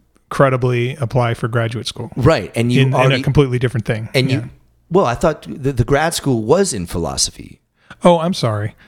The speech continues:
Speaker 1: Yeah, so, so I moved here in ninety-nine to go to A S U. I did two years at A S U.
Speaker 2: Oh, okay.
Speaker 1: And then I graduated.
Speaker 2: Okay,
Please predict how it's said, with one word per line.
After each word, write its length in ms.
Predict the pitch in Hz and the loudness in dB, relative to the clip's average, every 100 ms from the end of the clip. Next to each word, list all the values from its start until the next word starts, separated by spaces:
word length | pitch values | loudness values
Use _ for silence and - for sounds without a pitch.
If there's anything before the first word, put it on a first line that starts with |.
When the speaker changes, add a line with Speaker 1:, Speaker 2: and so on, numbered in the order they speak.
| _ _ _ | _ _ _
Speaker 1:
Yeah, 320 | 170 151 110 | 4 4 2
so, 580 | - 170 151 139 131 - - _ _ _ _ _ _ _ _ | 2 4 4 2 -2 -10 -20 _ _ _ _ _ _ _ _
so 200 | - 156 | 2 4
I 100 | 165 | 6
moved 220 | 180 165 170 | 4 2 2
here 80 | |
in 80 | 151 | 2
ninety-nine 540 | 147 143 135 127 120 113 | 2 2 2 0 0 -4
to 100 | 123 | 0
go 100 | 123 | 0
to 80 | |
A 40 | 120 | 0
S 100 | - | 0
U. 160 | 120 117 | 0 0
I 60 | |
did 200 | 113 117 | 0 -2
two 140 | - 123 | 0 0
years 640 | 120 117 117 113 - - _ _ | 0 0 -2 -4 -6 -10 _ _
at 100 | 131 | -2
A 60 | 120 | -2
S 160 | 117 - | -2 -2
U. 300 | 113 110 107 | 0 -2 2
Speaker 2:
Oh, 260 | 208 165 143 | 2 2 0
okay. 360 | - 107 101 _ _ _ | -4 -8 -10 _ _ _
Speaker 1:
And 240 | 214 131 120 | -4 0 0
then 100 | 120 | 0
I 60 | |
graduated. 520 | 113 104 104 - 156 - - | -2 -4 -8 -14 -20 -2 0
Speaker 2:
Okay, 380 | 160 107 65 | 2 -2 -8